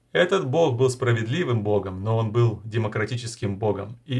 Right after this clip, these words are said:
революционным Богом. Он говорил, что человек должен быть кроток и смиренен, что он не должен бороться с врагами –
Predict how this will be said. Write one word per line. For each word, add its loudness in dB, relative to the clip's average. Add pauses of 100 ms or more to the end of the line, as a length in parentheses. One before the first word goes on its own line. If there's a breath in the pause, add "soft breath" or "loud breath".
революционным 2
Богом. -6 (500 soft breath)
Он -2
говорил, 6
что -4
человек 2
должен 2
быть -2
кроток -2
и -4
смиренен, 0 (220 soft breath)
что 2
он 8
не 4
должен 2
бороться 0
с -10
врагами – 0